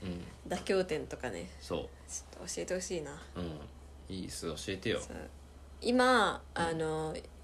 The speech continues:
Speaker 2: 教えてもらったのだったら、
Speaker 1: うん。
Speaker 2: 柴田文江の、
Speaker 1: うん。
Speaker 2: こう、丸いカーブっていうか、アーチっぽい
Speaker 1: うん。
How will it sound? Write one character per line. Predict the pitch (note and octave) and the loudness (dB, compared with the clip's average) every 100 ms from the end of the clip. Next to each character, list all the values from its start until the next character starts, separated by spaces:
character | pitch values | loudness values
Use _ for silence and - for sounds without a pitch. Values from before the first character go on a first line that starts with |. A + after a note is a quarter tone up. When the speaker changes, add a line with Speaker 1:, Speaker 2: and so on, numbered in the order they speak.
| - | -6
Speaker 2:
教 | - F3+ G#3 | -2 4 6
え | F#3+ | 6
て | F#3+ F#3+ F#3 | 4 4 6
も | F#3 F#3 | 6 6
ら | F#3 | 4
っ | F3+ - - | 2 -4 2
た | F#3 | 4
の | F3+ | 6
だ | E3+ | 4
っ | E3 - | 2 -2
た | E3+ E3+ | 0 4
ら、 | G3+ F#3+ D3+ - | 6 6 4 0
Speaker 1:
う | |
ん。 | E2+ D#2 - - - - - - - - - | -2 -4 -8 -14 -16 -16 -18 -18 -18 -18 -10
Speaker 2:
柴 | - - G3+ | -4 0 0
田 | - | 0
文 | F3+ E3 D#3+ D#3 | -2 -2 0 0
江 | D#3 | 2
の、 | E3 D#3 - - | 2 2 -2 -6
Speaker 1:
う | |
ん。 | F2 D#2 - - - - - - - - - - - - - | -6 -6 -10 -14 -18 -16 -16 -16 -16 -16 -16 -16 -16 -16 -10
Speaker 2:
こ | D3 C#3+ | -8 -8
う、 | D3+ D3+ - E3 | -8 -10 -10 -4
丸 | E3+ F3+ | 0 4
い | F3+ F3 - - - - - - - - - - - - - - - | 4 2 -4 -14 -18 -16 -16 -18 -18 -18 -18 -18 -16 -16 -16 -14 -6
カ | - F3 | -2 0
ー | |
ブ | D#3 | 0
っ | |
て | D3 | -2
い | |
う | C#3 | -6
か、 | - - - - - | -8 -16 -16 -12 -8
ア | F3+ | -6
ー | F3 | -4
チ | - | -6
っ | - - | -8 0
ぽ | E3 | 0
い | - - - - - | 0 -6 -16 -12 -6
Speaker 1:
う | |
ん。 | F2 D#2 | -4 -4